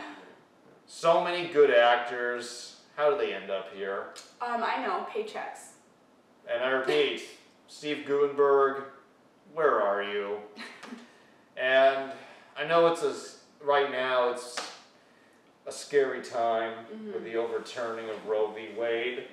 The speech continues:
Speaker 1: Mm-hmm.
Speaker 2: And... I don't have much to offer other than a little cookie, fortune cookie, uh, dialogue.
Speaker 1: Mm-hmm.
Speaker 2: Just because something has been knocked down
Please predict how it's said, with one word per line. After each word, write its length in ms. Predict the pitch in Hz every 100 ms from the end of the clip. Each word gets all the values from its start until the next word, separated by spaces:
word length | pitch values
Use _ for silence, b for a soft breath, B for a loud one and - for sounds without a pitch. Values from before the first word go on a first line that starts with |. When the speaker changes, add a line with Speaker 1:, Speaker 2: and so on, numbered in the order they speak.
| 202
Speaker 1:
Mm-hmm. 320 | 214 190 175 170 _ _ -
Speaker 2:
And... 460 | 120 117 113 113 113 - - _ - _ _ _ _
I 120 | 117
don't 180 | 147 156
have 240 | 156 143 143
much 260 | 131 127
to 100 | 143
offer 680 | 113 113 113 113 120 120 120 - 101
other 180 | 107
than 140 | 104 104
a 80 | 98
little 340 | 107 98 - -
cookie, 520 | 117 - 113 113 113 -
fortune 360 | 113 110 113 107
cookie, 560 | 117 110 - 113 104 98
uh, 380 | 98 98 98 95 - B B B B B B _
dialogue. 760 | 101 101 113 120 123 120 -
Speaker 1:
Mm-hmm. 320 | 120 - 214 208 - _ _ _ _ _ _ _ _ _ _ _ _ -
Speaker 2:
Just 220 | 139 -
because 320 | 190 180 175 -
something 420 | 156 143 151 143
has 220 | 127 123
been 260 | - 113 107
knocked 380 | 110 107 - 113
down 540 | 117 120 120 120 120